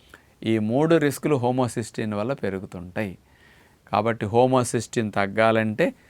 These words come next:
తౌడు లాంటివి బాగా తీసుకోండి. రెడ్ రైస్ బ్రాన్, బ్రౌన్ రైస్ బ్రాన్, తౌడు తెచ్చి రోజు అంత తౌడుని ఒట్టిగా తినటం, పుల్కా పిండిలో కలిపేసుకోవడం, నీళ్ళలో కలిపి త్రాగటము, ఏదో రూపంలో తౌడు తినండి. బాగా ఎక్కువ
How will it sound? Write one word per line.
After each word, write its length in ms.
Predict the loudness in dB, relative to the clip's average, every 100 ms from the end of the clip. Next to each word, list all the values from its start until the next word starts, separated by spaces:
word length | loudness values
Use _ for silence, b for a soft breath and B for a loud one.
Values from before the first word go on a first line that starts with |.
| b b _ 2
తౌడు 300 | 4 6 4
లాంటివి 420 | 4 2 2 -2
బాగా 320 | -2 -4 -4
తీసుకోండి. 600 | -4 -4 -8 -14 -18 -18 -20 _ _ _ b b b b 2
రెడ్ 280 | 4 6 6
రైస్ 300 | 6 4 2
బ్రాన్, 440 | 2 4 2 -4 -14 b b b b 0
బ్రౌన్ 380 | 6 6 6
రైస్ 260 | 4 2 2
బ్రాన్, 380 | 0 2 2 2
తౌడు 300 | 4 6 4
తెచ్చి 280 | 2 0 0
రోజు 440 | 2 4 4 4
అంత 240 | 2 2
తౌడుని 300 | 2 2 2
ఒట్టిగా 360 | 0 -2 2 2
తినటం, 460 | 4 0 2 0 2
పుల్కా 260 | 0 2 0
పిండిలో 300 | 0 -2 0
కలిపేసుకోవడం, 680 | 0 0 -4 -2 -2 0 0
నీళ్ళలో 340 | 0 0 0
కలిపి 260 | -2 -4 -2
త్రాగటము, 600 | 4 4 4 0 -2 -4 _ _ _ _ b b b 0
ఏదో 360 | 4 6 6
రూపంలో 360 | 4 4 4 4
తౌడు 320 | 6 4 4
తినండి. 480 | 2 0 0 -4 -8 b b b b b -16
బాగా 720 | -14 -4 4 6 6 4 4
ఎక్కువ 520 | 2 4 4 4 2